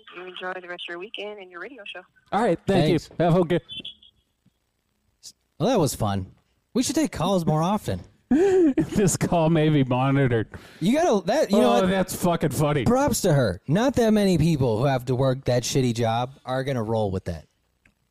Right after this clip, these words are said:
Speaker 2: I mean, I did tell her you're being recor-, I did, right?
Speaker 3: Oh, yeah, no, no. I mean,
Speaker 2: Oh,
Speaker 3: but I,
Speaker 2: okay,
Speaker 3: no,
Speaker 2: okay.
Speaker 3: you covered it. I just mean,
Speaker 2: No.
Speaker 3: most of those people probably just been like,
Speaker 2: No,
Speaker 3: uh,
Speaker 2: no, you're right. I, I was just worried
Speaker 3: yeah.
Speaker 2: because, like, that's actually, if you don't tell
Speaker 3: Yeah,
Speaker 2: them
Speaker 3: no,
Speaker 2: they're
Speaker 3: you're
Speaker 2: being
Speaker 3: good.
Speaker 2: recorded,
Speaker 3: No, you were good.
Speaker 2: you're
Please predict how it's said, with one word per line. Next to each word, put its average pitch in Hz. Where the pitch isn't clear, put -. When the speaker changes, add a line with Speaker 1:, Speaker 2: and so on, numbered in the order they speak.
Speaker 2:
I 190
mean, 220
I 185
did 226
tell 254
her 135
you're 165
being 185
recor-, 139
I 160
did, 220
right? 123
Speaker 3:
Oh, 190
yeah, 254
no, 285
no. 240
I 180
mean, 214
Speaker 2:
Oh, 202
Speaker 3:
but 196
I, 165
Speaker 2:
okay, 190
Speaker 3:
no, 147
Speaker 2:
okay. 214
Speaker 3:
you 214
covered 190
it. 139
I 156
just 185
mean, 180
Speaker 2:
No. 175
Speaker 3:
most 285
of 226
those 202
people 220
probably 185
just -
been 180
like, 156
Speaker 2:
No, -
Speaker 3:
uh, 156
Speaker 2:
no, 156
you're 156
right. 147
I, 208
I 190
was 190
just 156
worried 170
Speaker 3:
yeah. 110
Speaker 2:
because, 147
like, 135
that's 165
actually, 160
if 143
you 175
don't 165
tell 185
Speaker 3:
Yeah, 175
Speaker 2:
them 180
Speaker 3:
no, 190
Speaker 2:
they're 190
Speaker 3:
you're 202
Speaker 2:
being 185
Speaker 3:
good. 165
Speaker 2:
recorded, 185
Speaker 3:
No, 151
you 175
were 208
good. 123
Speaker 2:
you're 151